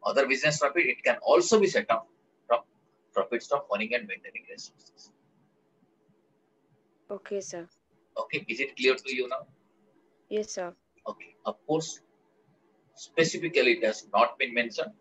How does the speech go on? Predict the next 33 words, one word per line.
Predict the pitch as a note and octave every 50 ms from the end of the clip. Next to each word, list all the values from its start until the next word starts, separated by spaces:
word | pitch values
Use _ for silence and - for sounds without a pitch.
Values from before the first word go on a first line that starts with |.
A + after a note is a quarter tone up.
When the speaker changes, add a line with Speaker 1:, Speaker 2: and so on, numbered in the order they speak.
| _ _ -
Speaker 1:
but | G#2+ G#2+
specifically | - - A2 G#2 - - A#2 A#2 - A#2+ A2+
it | G#2+ -
has | A2 G#2 - -
not | G2+ G#2+ - -
been | - G#2+
restricted | - G2 G2 - - - - - _ - - -
also. | - - - - - - _ _ _ _ _ _ _ _ _ - - _ _
So | - - A2 - -
other | A2 A#2 C#3 C#3+ C3+
business | B2+ C3 A#2+ - C#3+ C#3 - - - - _ _ -
prof | A2 A#2+ A#2 -
losses | A#2 A#2+ B2 C3 - - D3 - - - - _ _ -
can | - A2 G#2+ G#2 -
definitely | A2+ G#2+ - - C#3+ C#3+ C#3 - B2+
be | A#2+
set | A2+ - G2 - B2
off | B2 - - -
against | - - D3 D#3+ D#3 - _ _ _ - - _ _ _ _ _ _ _
profits | - F2+ - - B2 A#2+ -
from | - B2 A#2+ - -
owning | G#2+ G2+ A2 A2 A#2
and | A#2 G#2+
maintaining | G2+ G2 - - - - - - -
resources. | - - - - - _ - - - - - - _ _ _ _ _ _ _ -
Is | - G2+
it | B2+ A#2 -
clear | - B2+ C3 C3 - -
to | C3
you? | C3 C3+ C#3+ - _ _ _ _ _ _ _ _ _ _ _ _ _ _ _ _ _ _ _ _ _ _ _ _ _ _ _ _ _ _ _ _
Speaker 2:
Yes, | - G#3+ A3+ A#3+ A#3
sir. | - G#3 F3+ E3+ E3 - _ _ _ _ _ _ _ -
Speaker 1:
Okay. | - - _ - - _